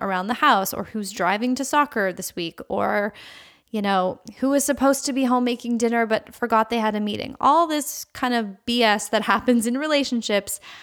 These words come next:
I'm gonna teach you how to just solve that and eliminate that one problem from your relationship, from your marriage, whatever. And you get a free copy of that just for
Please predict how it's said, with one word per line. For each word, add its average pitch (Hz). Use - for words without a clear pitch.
I'm 214
gonna 214
teach 208
you 208
how 180
to 180
just -
solve -
that -
and 202
eliminate 247
that 220
one 214
problem 196
from 196
your 196
relationship, 226
from 196
your 196
marriage, 202
whatever. -
And 233
you 254
get 330
a 247
free 277
copy 285
of 214
that 269
just -
for 240